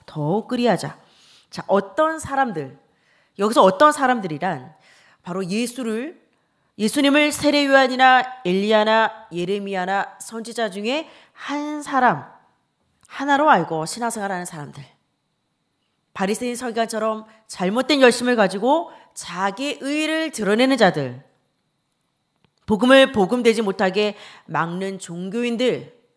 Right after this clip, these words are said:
이들이 바로 어떤 사람들입니다. 이러한 사람들은 그 신앙생활의 목적과 동기가 뻔합니다. 내 소원과 문제 해결입니다. 이런 기복적인,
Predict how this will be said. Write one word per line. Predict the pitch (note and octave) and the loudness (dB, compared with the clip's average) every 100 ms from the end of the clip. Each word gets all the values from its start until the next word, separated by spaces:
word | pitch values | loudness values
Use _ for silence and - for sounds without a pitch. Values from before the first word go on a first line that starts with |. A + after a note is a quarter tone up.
| _ _ _ - | _ _ _ -14
이들이 | G3 A3 | -8 -6
바로 | G3+ F3 F#3+ - | -4 -4 -4 -10
어떤 | C3 _ F#3 | -16 _ -6
사람들입니다. | F#3+ G#3 A3+ G#3+ F#3 D3+ - - _ _ _ _ | -4 -6 -6 -8 -12 -12 -20 -20 _ _ _ _
이러한 | G3 G#3+ C#4+ D4+ | -4 2 4 4
사람들은 | D4 C4 A#3+ F3+ F#3 F#3+ C3 _ _ _ - | 2 -2 -2 -2 -6 -6 -10 _ _ _ -8
그 | A#3 | -2
신앙생활의 | B3+ E4 E4+ E4 D4+ D#4 | -2 2 2 2 0 0
목적과 | G3 F#3+ A3+ A3 B3+ | -2 -6 -8 -8 -10
동기가 | G3+ F3+ F3 G3+ | -8 -8 -6 -4
뻔합니다. | C#4+ D#4 B3+ D#3 - - _ _ _ _ | 0 2 0 -4 -10 -18 _ _ _ _
내 | D#3 F#3 B3 C4 C4+ | -6 -2 0 0 -4
소원과 | C4+ C4+ B3 A#3+ A3+ A#3+ | -8 -10 -8 -8 -6 -6
문제 | E3 F3 G#3+ | -6 -8 -8
해결입니다. | G#3 F#3+ C#3+ C#3+ C#3+ _ _ _ _ _ _ _ _ _ | -8 -10 -12 -18 -20 _ _ _ _ _ _ _ _ _
이런 | G#3+ B3+ C4 | -4 -4 -4
기복적인, | - G#3+ C#4+ - C#4 C4 C#4 C4+ E3 | -6 -6 -6 -2 -2 -2 -8 -10 -14